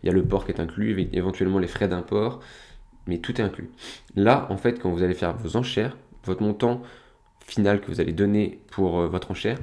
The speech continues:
n'est pas le montant que vous allez payer final. Déjà, il faut savoir que si vous n'êtes pas sur place, euh, il faudra soit vous le faire livrer, soit aller chercher,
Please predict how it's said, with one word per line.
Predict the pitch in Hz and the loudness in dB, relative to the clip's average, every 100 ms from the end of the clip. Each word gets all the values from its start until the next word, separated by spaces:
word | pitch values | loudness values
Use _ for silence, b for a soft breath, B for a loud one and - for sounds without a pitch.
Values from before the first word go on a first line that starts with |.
| - - | -6 2
n'est | 98 | 4
pas | 127 | 6
le | 123 | 6
montant | 110 107 117 | 6 4 2
que | 120 | 2
vous | 92 | 2
allez | - | 2
payer | 104 113 113 - | 0 0 -2 -8
final. | - - 95 82 - B B B B B | -8 -2 0 0 -6 B B B B B
Déjà, | 90 95 117 | 2 4 4
il | - - | 2 -2
faut | 101 | -2
savoir | 104 104 | 0 0
que | 92 | -2
si | - | -4
vous | 104 | -4
n'êtes | 104 | -2
pas | 104 | -2
sur | 104 - | -4 -2
place, | 104 98 - B B B B B _ - | -2 -2 -10 B B B B B _ -8
euh, | 95 87 - - - - | -6 -6 -8 -12 -16 -16
il | |
faudra | - 92 92 92 - | -8 -4 -2 -2 -4
soit | - 113 | 0 2
vous | |
le | 101 | 2
faire | 101 | 2
livrer, | 92 92 95 | 0 0 -2
soit | - 90 | 0 -2
aller | 87 | -2
chercher, | 80 - - | -4 -6 -6